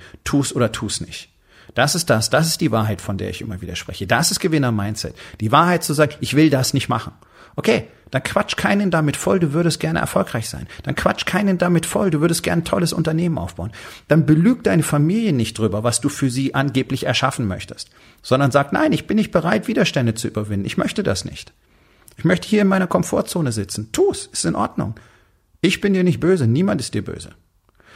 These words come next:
Weil dann alle entscheiden können, ob sie das mitmachen wollen. Das ist Gewinner-Mindset. Gewinner-Mindset heißt, oh, das ist zu tun, ich hasse es, es ist scheiße, es ist erforderlich, gut, dann werde ich's machen. Das ist nicht jeden Tag und es ist nicht die ganze Zeit so.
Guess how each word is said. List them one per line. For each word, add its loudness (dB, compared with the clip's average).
Weil 4
dann 2
alle 4
entscheiden 0
können, 0
ob -2
sie -2
das -2
mitmachen -4
wollen. -16
Das 4
ist -2
Gewinner-Mindset. -6
Gewinner-Mindset 0
heißt, -2
oh, 4
das 2
ist -2
zu 0
tun, 2
ich 0
hasse 2
es, -2
es -4
ist 0
scheiße, 0
es -2
ist -4
erforderlich, 2
gut, 2
dann 0
werde 2
ich's -2
machen. 0
Das -2
ist -2
nicht 0
jeden 0
Tag 2
und 0
es -2
ist -6
nicht -2
die 0
ganze -2
Zeit -2
so. -8